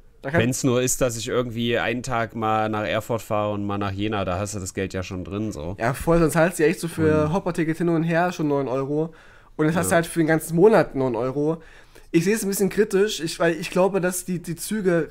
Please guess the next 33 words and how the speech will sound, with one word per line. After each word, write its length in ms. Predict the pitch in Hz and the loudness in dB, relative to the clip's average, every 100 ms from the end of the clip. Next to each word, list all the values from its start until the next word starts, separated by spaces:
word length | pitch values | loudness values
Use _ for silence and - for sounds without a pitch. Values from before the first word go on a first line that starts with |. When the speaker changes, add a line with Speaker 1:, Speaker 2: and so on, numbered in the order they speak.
| - | -6
Speaker 1:
massig 560 | 160 165 220 202 170 - | -2 2 2 0 -6 -4
voll 300 | 185 214 151 | 0 0 2
werden. 400 | 143 151 165 185 - - - - - _ - | 2 2 -2 -4 -12 -20 -20 -20 -20 _ -4
Klar 240 | 185 175 | 4 4
haben 140 | 220 | 4
die, 300 | 160 165 170 | 2 2 2
haben 320 | 147 - 160 170 | 2 0 -2 0
die 80 | |
Bahnen 300 | 170 156 185 | 2 4 4
auch 220 | - 165 165 | 4 0 2
irgendwie 180 | 170 | -2
Systeme, 760 | 170 160 - 170 190 175 170 160 - | -2 -4 2 2 4 4 2 0 0
irgendwie 240 | 156 156 | 0 2
noch, 280 | 156 156 - - _ - | 0 0 -6 -20 _ -8
noch 140 | 160 160 151 - | -6 -6 -14 0
Waggons 480 | 156 156 175 180 | 0 4 2 2
dran 240 | - 170 180 | -2 -2 -2
zu 160 | 160 | -4
hängen, 320 | 147 151 160 196 - - - - | -4 -2 -4 -6 -16 -20 -18 -4
aber 120 | 156 | 0
die 80 | 170 | 2
werden 160 | 185 175 | 2 2
ja 80 | |
auch 80 | 202 | 2
meistens 300 | 196 165 165 | 2 0 0
nur 80 | 160 | -2
von 100 | 165 | 0
anderen 220 | 165 156 | 0 0
Bundes-, 240 | 190 208 - | 2 0 -2
Bundesländern 580 | 156 190 196 147 143 143 | -2 0 0 0 0 0
quasi, 540 | 143 147 147 151 156 147 | -2 -2 -2 -2 -4 -2
ähm, 180 | 147 | -2
ausgeliehen. 680 | 139 185 - 147 139 156 190 | -2 -2 -4 -4 -2 -2 -2